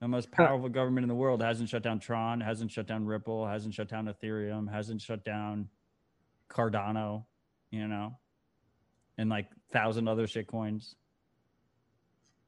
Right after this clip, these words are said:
Speaker 1: So maybe we are sufficiently decentralized. Maybe
Speaker 2: Well,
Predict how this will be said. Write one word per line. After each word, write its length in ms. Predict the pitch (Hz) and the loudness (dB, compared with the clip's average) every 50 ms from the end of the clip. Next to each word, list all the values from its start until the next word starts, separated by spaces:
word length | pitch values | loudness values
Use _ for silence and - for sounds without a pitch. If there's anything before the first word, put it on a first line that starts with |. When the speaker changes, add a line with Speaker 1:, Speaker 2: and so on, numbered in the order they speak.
| _ _ _ _ _ _ _ _ _ _ _ _ _ _ _ | _ _ _ _ _ _ _ _ _ _ _ _ _ _ _
Speaker 1:
So 200 | - - 131 123 | -2 2 6 6
maybe 340 | 123 135 143 147 151 147 | 8 8 8 6 6 4
we 180 | 143 139 139 135 | 4 6 6 6
are 160 | 135 143 156 | 6 6 4
sufficiently 560 | 151 - 123 104 - 104 - - 104 101 101 | 2 0 -4 -2 -2 -4 -4 -4 -4 -4 -4
decentralized. 680 | 95 92 95 90 - 98 92 - 92 90 82 85 - - | -4 -6 -8 -8 -8 -10 -8 -8 -6 -6 -6 -8 -6 -2
Maybe 760 | 117 117 135 156 170 180 160 151 143 135 127 127 131 131 - _ _ _ _ _ _ _ _ _ _ _ _ _ _ _ - | 2 4 4 6 4 4 2 2 2 2 2 0 -2 -4 -8 _ _ _ _ _ _ _ _ _ _ _ _ _ _ _ 6
Speaker 2:
Well, 400 | 143 104 90 87 85 85 95 | 8 8 8 8 6 4 2